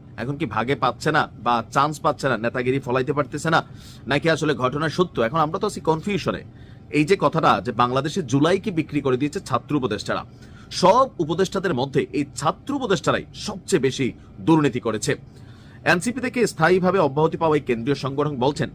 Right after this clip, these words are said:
"পাঁচই আগস্টের পর কোনো সমন্বয়ক বা অন্য কেউ যখন কোনো সমস্যা নিয়ে বা অভিযোগ নিয়ে কোনো উপদেষ্টার সাথে দেখা করতে যেত, তখন তাদের বলা হতো যে, যে ছাত্র উপদেষ্টা আছেন তাকে বলো, তিনি যদি অনুমতি দেন তাহলে দেখা করতে দেব।"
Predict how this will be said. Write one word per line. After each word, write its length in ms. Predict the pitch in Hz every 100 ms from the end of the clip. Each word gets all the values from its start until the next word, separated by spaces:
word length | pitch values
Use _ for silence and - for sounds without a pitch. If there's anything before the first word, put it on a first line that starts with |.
| -
"পাঁচই 300 | 151 - 247
আগস্টের 380 | 220 214 208 185
পর 200 | 185 175
কোনো 180 | 165
সমন্বয়ক 540 | 151 139 147 175 175 156
বা 80 | 165
অন্য 320 | 135 139 160
কেউ 200 | 151 104 - - - -
যখন 280 | 180 147 190
কোনো 200 | 196 202
সমস্যা 520 | - 139 160 185 214
নিয়ে 140 | 202 180
বা 140 | 180 -
অভিযোগ 380 | 131 180 196
নিয়ে 140 | 175 175
কোনো 160 | 170 135
উপদেষ্টার 400 | 117 135 139 151
সাথে 220 | 143 131
দেখা 240 | 113 110
করতে 220 | 123 117 110
যেত, 200 | 110 165 240 - - -
তখন 260 | 143 185 208
তাদের 260 | 160 143
বলা 200 | 117 117
হতো 200 | 123 135
যে, 220 | 127 165 - - - - -
যে 220 | 151 156 143 - - -
ছাত্র 320 | - 165 - 208
উপদেষ্টা 380 | 190 185 190
আছেন 260 | 165 135 208
তাকে 280 | - 180 202
বলো, 180 | 117 - -
তিনি 160 | 151 220
যদি 200 | 254 240 -
অনুমতি 360 | 143 143 131
দেন 220 | 123 202
তাহলে 300 | 202 117 123
দেখা 220 | 113 110 127
করতে 240 | 123 131
দেব।" 260 | 131 175